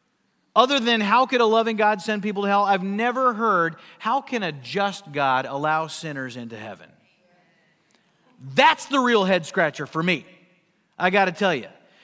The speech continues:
Why would he do it? Why would he make a way for us? We are in the situation we're in because of us. He's the Holy One. He's done nothing wrong. He's the one who has laid down the life of,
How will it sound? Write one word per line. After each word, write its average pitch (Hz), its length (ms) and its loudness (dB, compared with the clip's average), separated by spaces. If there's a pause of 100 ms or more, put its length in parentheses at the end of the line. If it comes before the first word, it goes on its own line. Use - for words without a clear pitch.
(220)
Why 285 320 4
would 311 180 -2
he 240 160 0
do 320 240 0
it? - 140 -4
Why 262 300 2
would 311 200 -4
he 269 140 -2
make 269 280 -4
a 269 60 -2
way 262 480 0 (220)
for 285 280 0
us? - 540 0 (600)
We 302 280 0
are 285 160 6
in 302 100 -4
the 302 100 -4
situation 233 600 -2
we're 214 180 -2
in 190 140 -2
because 208 420 -4
of 202 140 0 (340)
us. - 540 -8 (840)
He's 294 360 -2
the 247 140 4
Holy 220 300 2
One. 147 240 -4 (160)
He's 294 280 -2
done 262 200 0
nothing 214 280 -2
wrong. 190 220 2 (300)
He's 311 280 -2
the 285 80 -4
one 208 340 0 (180)
who 233 120 0
has 214 200 0
laid 226 400 -2
down 214 340 -2 (100)
the 190 120 -4
life 202 340 0 (140)
of, 175 240 -4